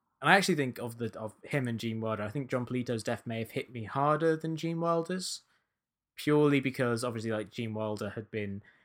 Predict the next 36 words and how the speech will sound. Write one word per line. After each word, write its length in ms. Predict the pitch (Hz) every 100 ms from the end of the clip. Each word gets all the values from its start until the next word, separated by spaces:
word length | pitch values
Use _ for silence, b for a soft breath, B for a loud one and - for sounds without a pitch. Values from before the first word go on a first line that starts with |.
| b
out 120 | 139 117
of 60 |
the 60 | 113
public 300 | 131 104 120
eye 160 | 139
for 160 | 139 -
a 40 |
long 200 | 127 131
period 340 | 120 127 123 123
of 100 | 120
time, 520 | 135 127 123 117 117
and 440 | - 120 110 110 -
he 160 | 131 135
was 100 | 131
the 60 |
sort 240 | 135 170 123
of 40 |
person 340 | 139 127 123
where 160 | 120 120
a 60 | 139
lot 120 | 143
of 100 | -
people 280 | 135 117 120
said, 400 | 131 107 95 -
you 100 | 123
know, 80 | 104
after 200 | 107 110
he 40 |
died, 220 | 107 104
"I 160 | 101 110
thought 320 | - 120 104
that 120 | -
he 120 | 135
already 400 | 117 107 104 110
had 140 | 101 98
died," 420 | 110 87 80 -